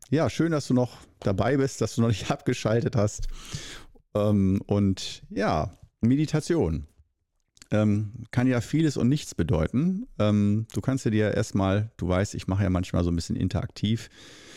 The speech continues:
dass, äh, der Podcast zum Mitdenken und Miträtseln, ähm, was für dich Meditation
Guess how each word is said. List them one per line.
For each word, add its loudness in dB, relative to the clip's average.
dass, -6
äh, 2
der 0
Podcast -4
zum 2
Mitdenken 2
und 0
Miträtseln, 0
ähm, 2
was -2
für -2
dich -2
Meditation 0